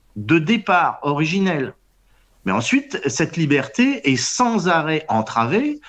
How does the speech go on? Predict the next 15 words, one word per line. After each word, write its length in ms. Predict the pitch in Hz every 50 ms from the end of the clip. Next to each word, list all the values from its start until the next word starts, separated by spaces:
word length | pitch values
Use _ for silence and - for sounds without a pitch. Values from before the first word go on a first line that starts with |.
| - _
par, 260 | _ 131 123 117 107 113
bon, 260 | 107 95 87 65 58
donc 320 | 71 78 104 101 98 - -
les 160 | 120 139 123
contraintes 400 | 113 139 120 117 - 110 98 95
naturelles 640 | 95 95 92 - - 160 220 269 285 262 226 190 - _ - - - _ _ _
et 120 | 143 143
même 260 | 143 170 196 208 190
la 140 | 156 139 127
notion 640 | 123 143 151 160 160 156 - - 311 330 349 320 277
de, 340 | 208 151 143 139 139 139
de 160 | 127 113 120 120
droit 320 | 113 117 113 127 123 120
naturel. 680 | 113 120 120 120 - 254 262 277 269 233 185 143 123 120 - _ - - _ _ _
Puisque, 300 | _ 117 117 - - -